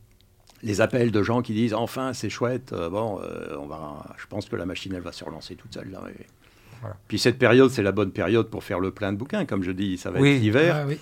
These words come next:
Speaker 2: Oui.
Speaker 1: C'est le moment de
Speaker 2: C'est
Speaker 1: faire
Speaker 2: vrai
Speaker 1: le plein,
Speaker 2: qu'on
Speaker 1: euh, pour les longues soirées d'hiver, hein.
Speaker 2: On va plus aller en forêt, hein, on va y
Speaker 1: Non,
Speaker 2: aller
Speaker 1: non,
Speaker 2: beaucoup
Speaker 1: non,
Speaker 2: moins,
Speaker 1: non.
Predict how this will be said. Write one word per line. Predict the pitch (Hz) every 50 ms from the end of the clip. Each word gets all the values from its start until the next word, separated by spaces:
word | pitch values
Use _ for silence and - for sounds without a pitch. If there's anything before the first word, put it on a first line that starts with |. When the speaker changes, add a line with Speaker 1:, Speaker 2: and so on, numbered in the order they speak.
| - - 123
Speaker 2:
Oui. | 117 113 120
Speaker 1:
C'est | 127 - -
le | 95 92
moment | 107 107 107 117 117
de | 107
Speaker 2:
C'est | - -
Speaker 1:
faire | 104 98
Speaker 2:
vrai | 110 117
Speaker 1:
le | 107
plein, | - 131 135
Speaker 2:
qu'on | 135 135 135 127 123 110 101
Speaker 1:
euh, | 98
pour | - 107 101
les | 101 104 104
longues | 107 110 107 104
soirées | - - 107 98 95 104
d'hiver, | 101 117 139 170 190 196 170 131
hein. | -
Speaker 2:
On | 107
va | 95 110 104
plus | - - 127
aller | 120 117 120
en | 113 113
forêt, | 107 - - 107 101 113 127 127
hein, | 117 110 110 110 110
on |
va | 95 101
y | 101
Speaker 1:
Non, | 101
Speaker 2:
aller | 98 101
Speaker 1:
non, | 110 107 101
Speaker 2:
beaucoup | 95 101 -
Speaker 1:
non, | 104
Speaker 2:
moins, | 104 113 120
Speaker 1:
non. | 113